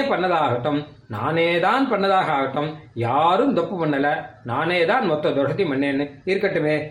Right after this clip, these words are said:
அப்படின்னு சொல்லிட்டு கை கூப்பிடுறாராம். எத்தனை ஆச்சரியமான விஷயம். இதுதான் அப்படி சொல்லிட்டோம் வச்சுக்கோங்க, அப்படி செஞ்சுட்டோம் வச்சுக்கோங்க, "அடியேன்" அப்படின்னு சொல்லி கை கூப்பிட்டோம் வச்சுக்கோங்க, அதுக்கப்புறம் எந்த பிரச்சனையும் இல்ல. ஆச்சரியம் என்ன, இப்போ ஒரு தோஷம் இருந்தா இருந்துட்டு போட்டோமே,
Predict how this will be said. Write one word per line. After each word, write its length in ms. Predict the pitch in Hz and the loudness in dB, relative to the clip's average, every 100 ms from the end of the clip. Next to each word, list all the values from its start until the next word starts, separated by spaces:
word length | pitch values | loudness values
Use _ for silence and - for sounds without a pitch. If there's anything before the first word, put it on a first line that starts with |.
| - | -6
அப்படின்னு 320 | 147 127 165 | -4 -2 -2
சொல்லிட்டு 300 | 180 131 151 247 | -2 -2 0 -2
கை 160 | 160 | 0
கூப்பிடுறாராம். 640 | 180 170 151 135 123 110 - - - | -2 -2 -2 -2 0 -2 -6 -14 -14
எத்தனை 300 | 123 110 190 | -12 -6 -2
ஆச்சரியமான 460 | 170 165 180 170 180 | -2 -2 -2 -2 0
விஷயம். 360 | 170 170 156 160 - - - | 0 -2 -2 -4 -10 -18 -6
இதுதான் 380 | 127 123 196 196 | -4 0 0 0
அப்படி 220 | 170 160 147 | 0 -2 -2
சொல்லிட்டோம் 400 | 208 277 277 254 | 0 2 2 2
வச்சுக்கோங்க, 300 | 240 180 185 | 2 0 0
அப்படி 160 | 147 143 | 0 0
செஞ்சுட்டோம் 320 | 202 233 247 | 0 2 2
வச்சுக்கோங்க, 320 | 214 185 165 | 0 0 2
"அடியேன்" 460 | 151 156 180 233 254 | 2 2 4 4 4
அப்படின்னு 260 | 196 190 214 | 2 0 0
சொல்லி 200 | 190 208 | 0 2
கை 140 | 185 | 2
கூப்பிட்டோம் 300 | 202 170 202 | 0 0 0
வச்சுக்கோங்க, 380 | 180 - 165 139 104 - - - | -2 -2 -2 0 -2 -8 -18 -10
அதுக்கப்புறம் 460 | 123 127 147 214 131 | -4 -2 0 0 0
எந்த 220 | 127 226 | 0 2
பிரச்சனையும் 420 | 247 196 226 214 | 2 0 2 2
இல்ல. 100 | 180 | 2
ஆச்சரியம் 520 | 185 139 160 185 202 151 | 0 0 -2 0 0 0
என்ன, 160 | 220 | 0
இப்போ 160 | 247 240 | 2 2
ஒரு 160 | 220 185 | 2 2
தோஷம் 280 | 202 214 | 2 2
இருந்தா 220 | 190 185 196 | 0 0 0
இருந்துட்டு 360 | 180 190 175 | 0 0 0
போட்டோமே, 260 | 160 156 | 0 0